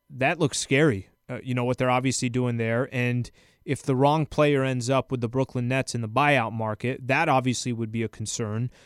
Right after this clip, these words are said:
Uh, we'll see how they, you know, round up the rest of their roster, but just based on what they already have, that's a, that's a real seven-game set. That's not a, oh, you know, overtime, you know, it's, uh, over a seven-game series, Lakers. No, no, that's a real seven-game set.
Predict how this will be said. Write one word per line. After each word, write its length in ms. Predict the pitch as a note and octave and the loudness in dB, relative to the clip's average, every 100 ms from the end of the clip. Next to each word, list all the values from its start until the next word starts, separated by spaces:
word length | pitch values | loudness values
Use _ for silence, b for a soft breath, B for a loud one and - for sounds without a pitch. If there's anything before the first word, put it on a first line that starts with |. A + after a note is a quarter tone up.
| b b | b b
Uh, 60 | A#2 | 0
we'll 140 | C#3 | 2
see 160 | - D3+ | 4 6
how 160 | C3+ | 6
they, 260 | B2 A2+ A#2+ | 4 2 0
you 100 | D3 | -2
know, 80 | B2+ | -2
round 300 | A#2 C3+ C#3 | 2 2 4
up 120 | C3+ | 0
the 100 | - | 0
rest 220 | B2+ B2 C3+ | -2 0 -2
of 80 | |
their 120 | A#2 A2+ | -2 0
roster, 520 | C3 D3+ - B2+ A#2 | 2 2 0 -2 -2
but 160 | A#2+ | -4
just 340 | A2 E3 - - | 0 0 0 2
based 300 | C#3+ D#3 - | 2 2 2
on 180 | D3 C#3+ | 2 2
what 160 | D3 | 2
they 140 | C3+ C3+ | 2 4
already 380 | C#3 C3+ C3 | 4 4 2
have, 420 | A#2+ D#3+ D#3+ A#2+ - b b b b | 2 2 2 0 -8 b b b b
that's 360 | E3 G#3 - - | 2 2 2 4
a, 260 | B3+ A3+ D3 | 6 6 4
that's 280 | F#3 G#3+ | 0 4
a 60 | A3+ | 4
real 300 | D#3+ F#3+ G3+ | 6 6 4
seven-game 640 | - G3+ G3 F#3+ F3+ E3+ | 4 2 4 4 4 4
set. 320 | - A3 D3+ - | 4 4 2 0
That's 240 | C#3+ - | -4 0
not 280 | F#3+ F#3 F3+ | 2 4 6
a, 300 | E3 D3+ D3 - b b | 8 10 8 4 b b
oh, 180 | G3+ C#3+ | 6 6
you 120 | C#3+ | 6
know, 160 | C3+ | 6
overtime, 720 | C#3+ C3 A#2+ C3 C3+ C3 B2+ C#3+ | 4 2 -2 0 0 0 -2 -4
you 100 | C3+ | -4
know, 220 | A#2+ A2+ | -2 -4
it's, 340 | A2+ B2+ - - D3 | -6 -12 -16 -14 -10
uh, 60 | |
over 320 | - D3 C#3 | -4 0 4
a 60 | C3+ | 4
seven-game 500 | - D3 C3+ C3 B2 | 2 0 2 0 0
series, 380 | - C#3 B2+ A#2 | 2 2 2 2
Lakers. 340 | C#3 C3 B2 C#3+ | 0 0 -2 -4
No, 180 | C#3+ F#3 | -2 2
no, 120 | F3+ | 2
that's 240 | D#3+ G3 G#3+ | 0 0 0
a 60 | |
real 280 | D#3 E3 E3+ | 4 4 4
seven-game 540 | - D#3 D#3 C#3+ C3+ | 2 0 0 0 0
set. 340 | B2 C#3+ C3+ | 0 2 0